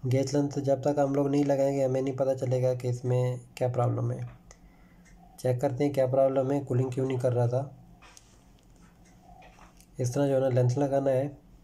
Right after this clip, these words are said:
तो चेक करते हैं कि कितने का गैस है हमारे पास। अ, ये आप देख सकते हैं तकरीबन तीस पीएसआई प्रेशर है, मतलब कि गैस कम है।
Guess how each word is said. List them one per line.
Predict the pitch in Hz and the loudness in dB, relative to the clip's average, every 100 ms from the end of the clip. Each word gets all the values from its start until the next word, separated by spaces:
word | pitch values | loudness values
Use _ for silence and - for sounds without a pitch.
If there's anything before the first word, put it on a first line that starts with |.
| - - - | -20 -20 -12
तो | 123 117 117 117 | -4 -2 -2 -2
चेक | 127 123 | -2 -2
करते | 127 123 | -2 -2
हैं | 131 127 | -4 -2
कि | 123 | -4
कितने | 131 123 127 127 | -4 -2 0 0
का | 123 123 120 120 123 127 | 0 0 2 0 -4 -6
गैस | 120 120 120 | -2 -2 0
है | |
हमारे | 123 120 | 0 0
पास। | - 123 131 - - - - - - - - 135 | -2 -6 -6 -16 -20 -20 -20 -20 -20 -20 -10 -2
अ, | 127 123 120 | 2 4 4
ये | 123 135 | 4 4
आप | 135 | 2
देख | 131 131 | 2 0
सकते | 139 - 143 | -2 -2 -2
हैं | 139 | 0
तकरीबन | 131 135 131 135 131 131 131 123 147 | 0 0 2 2 2 2 2 0 0
तीस | 151 151 | 0 -2
पीएसआई | - 143 135 143 | 0 0 2 0
प्रेशर | 131 127 120 120 | 0 0 2 2
है, | 117 104 120 | 0 -4 -2
मतलब | 120 131 | 0 0
कि | 127 | 2
गैस | 127 123 | 2 2
कम | - 127 | 0 0
है। | 117 | 2